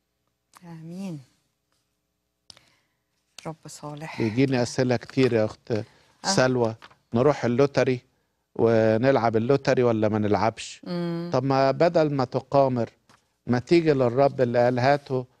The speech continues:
Speaker 2: العشور إلى الخزنة وجربوني إن كنت لا أفتح لكم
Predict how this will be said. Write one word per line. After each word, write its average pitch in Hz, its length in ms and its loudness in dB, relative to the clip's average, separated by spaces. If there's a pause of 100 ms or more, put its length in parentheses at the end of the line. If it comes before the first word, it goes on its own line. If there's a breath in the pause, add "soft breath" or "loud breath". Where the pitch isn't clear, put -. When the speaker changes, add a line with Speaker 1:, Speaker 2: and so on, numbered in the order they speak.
(240)
Speaker 2:
العشور 120 520 2
إلى 110 200 -2
الخزنة 107 640 -4 (380)
وجربوني 113 880 0 (400)
إن 113 140 -2
كنت 147 380 -2
لا 120 300 0
أفتح - 360 -6
لكم 120 320 -4